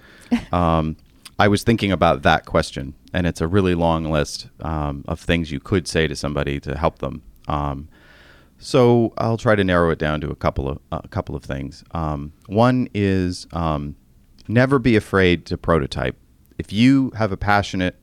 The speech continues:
Speaker 2: uh, belief in a new type of learning solution, don't be afraid to prototype. Don't, don't always, if it's just a question of getting an idea in front of someone else who's gonna be in a position to help you make it, you know, see the light of day,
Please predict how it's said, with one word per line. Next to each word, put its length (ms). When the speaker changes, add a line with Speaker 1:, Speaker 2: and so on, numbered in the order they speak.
Speaker 2:
uh, 240
belief 560
in 420
a 80
new 160
type 260
of 120
learning 260
solution, 560
don't 240
be 160
afraid 400
to 80
prototype. 560
Don't, 320
don't 240
always, 560
if 160
it's 160
just 260
a 60
question 380
of 220
getting 300
an 80
idea 460
in 140
front 260
of 100
someone 320
else 280
who's 160
gonna 180
be 140
in 80
a 60
position 440
to 100
help 240
you 180
make 220
it, 120
you 100
know, 260
see 220
the 100
light 200
of 100
day, 300